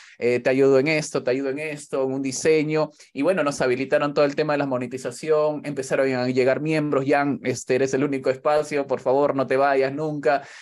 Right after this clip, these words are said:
y llegaba uno, llegaban dos, y bueno, ya somos ahora más de doscientos miembros y de alguna u otra manera se puede sostener un poco el canal, pero siempre tratamos de dar pasos adelante.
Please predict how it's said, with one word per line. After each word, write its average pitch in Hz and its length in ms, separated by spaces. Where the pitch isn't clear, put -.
y 123 120
llegaba 135 340
uno, 151 380
llegaban 139 460
dos, 156 400
y 139 40
bueno, 120 240
ya 113 160
somos 131 360
ahora 127 160
más 131 160
de 139 60
doscientos 127 440
miembros 139 560
y 131 80
de 117 60
alguna 123 240
u - 20
otra 127 180
manera 117 280
se 120 120
puede 113 200
sostener 117 420
un 113 60
poco 117 200
el 113 80
canal, 147 380
pero 131 160
siempre 165 280
tratamos 151 420
de 143 80
dar 135 200
pasos 131 320
adelante. 117 480